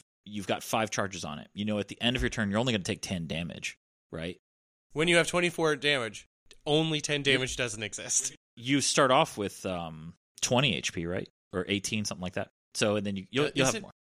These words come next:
Speaker 1: I got
Speaker 2: Yeah,
Speaker 1: radiant
Speaker 2: let's
Speaker 1: right
Speaker 2: fi-,
Speaker 1: here.
Speaker 2: yeah, let's find out
Speaker 1: So you
Speaker 2: what,
Speaker 1: start, you
Speaker 2: what,
Speaker 1: start off
Speaker 2: what
Speaker 1: with,
Speaker 2: your
Speaker 1: if you're,
Speaker 2: dam-,
Speaker 1: if you're
Speaker 2: like
Speaker 1: pure radiance, you start off with twenty H P.
Speaker 2: Okay.
Speaker 1: So,
Speaker 2: All
Speaker 1: so
Speaker 2: right,
Speaker 1: then
Speaker 2: all
Speaker 1: you
Speaker 2: right. So forty something?
Speaker 1: Yeah.
Speaker 2: Okay, that's
Speaker 1: Well,
Speaker 2: doable.
Speaker 1: uh, but, so an additional four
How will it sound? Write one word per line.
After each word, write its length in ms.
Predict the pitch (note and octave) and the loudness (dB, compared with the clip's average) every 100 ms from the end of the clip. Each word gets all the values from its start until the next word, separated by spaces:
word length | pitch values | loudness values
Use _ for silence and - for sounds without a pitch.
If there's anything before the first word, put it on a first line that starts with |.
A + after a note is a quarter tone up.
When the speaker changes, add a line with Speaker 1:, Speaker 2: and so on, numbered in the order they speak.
| _ | _
Speaker 1:
I 80 | A2+ | -4
got 60 | B2 | 0
Speaker 2:
Yeah, 20 | |
Speaker 1:
radiant 220 | G2+ C3+ | 2 2
Speaker 2:
let's 120 | F#3+ | 0
Speaker 1:
right 40 | - | 0
Speaker 2:
fi-, 40 | G#3 | 0
Speaker 1:
here. 80 | F3 | 2
Speaker 2:
yeah, 60 | |
let's 220 | C3+ E3 - | 2 0 2
find 180 | G#3 | 2
out 140 | G3 D3 | 4 6
Speaker 1:
So 60 | |
you 40 | D#3+ | 6
Speaker 2:
what, 60 | |
Speaker 1:
start, 140 | D3 D3 | 6 4
you 20 | |
Speaker 2:
what, 80 | D3 | 6
Speaker 1:
start 160 | F#3 F#3 | 8 10
off 60 | |
Speaker 2:
what 120 | F3 E3+ | 8 4
Speaker 1:
with, 40 | |
Speaker 2:
your 200 | D#3+ D3+ C#3 | 2 2 4
Speaker 1:
if 160 | C3+ C3+ | 4 8
you're, 120 | F#3 | 8
Speaker 2:
dam-, 80 | G3 | 6
Speaker 1:
if 60 | A#2 | 4
you're 80 | F#3 | 2
Speaker 2:
like 60 | F3+ | 4
Speaker 1:
pure 140 | F#3 | 2
radiance, 320 | D3+ C3 B2 G#2+ | 4 2 0 -2
you 60 | |
start 140 | G#2+ G#2+ | -2 -2
off 80 | |
with 80 | G2+ | -4
twenty 320 | - G#2+ F2+ | -6 -4 -4
H 160 | D2 - | -6 -10
P. 260 | - - - _ - | -12 -18 -20 _ -8
Speaker 2:
Okay. 60 | C3+ | 0
Speaker 1:
So, 160 | C3 A#2 | 4 6
Speaker 2:
All 260 | G#2 G2+ F3+ | 4 2 2
Speaker 1:
so 200 | G3+ A#2+ | 6 6
Speaker 2:
right, 80 | A2+ | 4
Speaker 1:
then 80 | |
Speaker 2:
all 60 | A#2+ | 2
Speaker 1:
you 40 | B2+ | 0
Speaker 2:
right. 120 | - | 0
So 180 | - D3 - | -6 -6 -12
forty 440 | - - E3 D3+ | -14 -6 -4 -2
something? 340 | D3 E3 D#3+ D#3+ _ _ | -2 -4 -4 -8 _ _
Speaker 1:
Yeah. 280 | F3+ D#3 - - _ _ | 4 4 2 -12 _ _
Speaker 2:
Okay, 300 | B2+ B2 G#2+ | 0 0 2
that's 140 | C3 | 8
Speaker 1:
Well, 120 | D3+ | 10
Speaker 2:
doable. 300 | C#3 G#2 F2+ - C3+ | 8 2 -6 -10 -10
Speaker 1:
uh, 20 | A#2+ - | -10 -6
but, 260 | A2+ A#2+ - | -6 -4 0
so 140 | C3+ | 2
an 60 | A2+ | 2
additional 340 | B2 - C3 | 2 -2 -4
four 480 | - - A2+ A2 G#2+ | -6 -2 0 0 -2